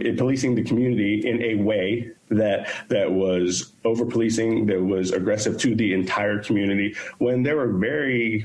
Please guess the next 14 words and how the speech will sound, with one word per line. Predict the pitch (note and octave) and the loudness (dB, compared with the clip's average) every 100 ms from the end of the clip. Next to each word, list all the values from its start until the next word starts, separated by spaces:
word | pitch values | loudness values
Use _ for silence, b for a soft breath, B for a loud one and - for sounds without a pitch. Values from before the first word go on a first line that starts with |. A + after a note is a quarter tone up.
| - | -8
few | - A#2 B2 A#2+ | -4 0 2 0
people | A#2 C3+ C3 G#2 G#2 | 0 -2 0 0 0
within | F#2+ - C#3 E3 | -4 -4 -2 0
that | - - | -2 -2
community | G#2+ A#2 B2 | 0 0 0
that | A#2 | -2
were | A#2 | -2
creating | - G#2 G2+ G#2+ A#2+ | -2 0 0 -2 -4
such | - - G2 - | -4 -2 -4 -6
harm. | - - B2 C#2 - - _ B B B - | -8 -2 -2 -2 -8 -18 _ B B B -4
But | F3 G#2+ - - | -2 -2 -6 -4
to | C3 | 0
do | D#3+ E3 | 2 0
that, | D#2+ - - | 0 -4 -8